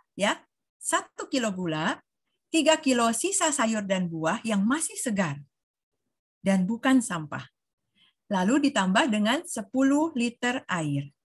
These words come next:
Bapak Ibu sekalian, apa sudah lihat apa ini ekoenzim? Ya. Lalu difermentasinya memang tiga bulan.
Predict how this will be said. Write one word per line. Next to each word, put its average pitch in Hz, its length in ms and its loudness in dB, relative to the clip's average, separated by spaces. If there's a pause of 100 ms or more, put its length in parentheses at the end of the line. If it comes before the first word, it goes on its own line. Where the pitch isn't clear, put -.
(1040)
Bapak 180 240 -2
Ibu 196 160 0
sekalian, 202 480 0 (800)
apa 202 240 -2
sudah 220 400 4 (640)
lihat 233 400 2
apa 359 400 -2
ini 220 320 4
ekoenzim? 180 560 -2 (320)
Ya. - 240 -10 (400)
Lalu 311 400 2
difermentasinya 294 960 0
memang 269 400 0 (160)
tiga 214 320 0
bulan. 156 560 -2